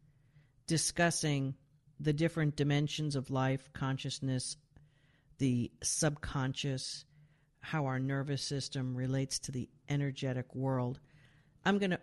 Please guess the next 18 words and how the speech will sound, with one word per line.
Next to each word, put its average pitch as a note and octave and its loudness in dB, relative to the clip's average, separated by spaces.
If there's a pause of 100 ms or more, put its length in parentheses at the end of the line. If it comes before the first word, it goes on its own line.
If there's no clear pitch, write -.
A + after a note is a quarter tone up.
oversimplify, F3 0
because C3 -6
I - -6 (100)
only D3+ -2
have B2+ -6
a C3+ -4
limited C3+ -2
bit C#3 -2
of - -8
time D3 2
here C3+ 0
on B2+ -2
this A#2+ -2
radio D3 0
show. C3 -2 (480)
I'm G#3+ 2
gonna A3+ 4
oversimplify F3 -2